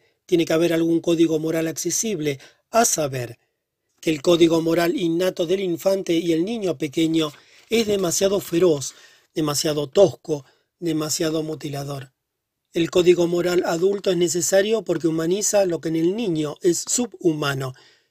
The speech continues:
El infante teme la venganza. En una experiencia excitada de relación con un objeto bueno, el niño muerde y siente que también el objeto es mordedor.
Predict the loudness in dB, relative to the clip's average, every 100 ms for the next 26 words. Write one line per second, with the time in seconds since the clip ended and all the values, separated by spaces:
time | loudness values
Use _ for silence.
0 | _ _ 2 2 2 -2 -2 -2 -2 -4
1 | -6 -6 -8 -10 -10 -10 -10 -8 -10 -12
2 | -18 _ _ _ _ _ _ 2 2 0
3 | -2 0 2 2 2 -2 -4 -2 -2 -2
4 | -2 -2 -2 -2 -2 0 0 0 -2 -2
5 | -4 -4 -2 -2 2 4 4 0 -8 -18
6 | _ _ _ 0 2 4 2 2 4 4
7 | 4 0 0 -4 -6 0 0 2 -2 0
8 | 2 2 -2 -4 -4 -2 -6 -8 -8 -8
9 | -8 -10